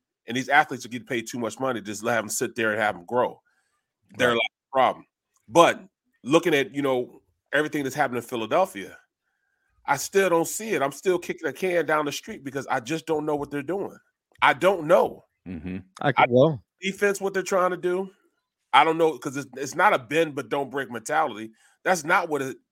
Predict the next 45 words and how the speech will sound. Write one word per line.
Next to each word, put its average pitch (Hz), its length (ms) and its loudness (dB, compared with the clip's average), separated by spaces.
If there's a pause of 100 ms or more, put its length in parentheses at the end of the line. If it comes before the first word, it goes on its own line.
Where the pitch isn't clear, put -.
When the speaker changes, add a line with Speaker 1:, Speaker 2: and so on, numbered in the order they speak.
(540)
Speaker 1:
that's 151 160 -6
not 185 160 2
the 175 80 -14
defense 170 340 -6
that 139 100 -14
they 147 140 0
have. 170 400 -2 (960)
They 190 140 4
have 214 260 6
defense 202 480 -4 (220)
that 170 140 -2
they 196 120 0
can 180 140 -2
blitz 208 340 -2
more. 196 420 -2 (200)
They 175 120 0
do. 202 400 -6 (520)
They 175 100 0
just 180 260 -4
choose 185 280 -4
not 170 180 4
to 160 60 -14
do 185 220 -6
it. - 80 -10 (380)
You 202 140 0
can 262 140 4
only 226 200 6
blitz, 156 360 0
really, 220 440 4 (920)
th-, 143 120 -14 (100)
what 190 160 4
makes 247 260 8
you 233 80 0
a 202 60 2
good 185 180 2
blitzer 170 460 -4 (200)
is - 120 -10
the 135 40 -12
fact 175 260 0
you 185 60 -8
got 160 220 4
guys 170 260 6
on 151 100 -8
the 147 140 -4
outside. 160 600 0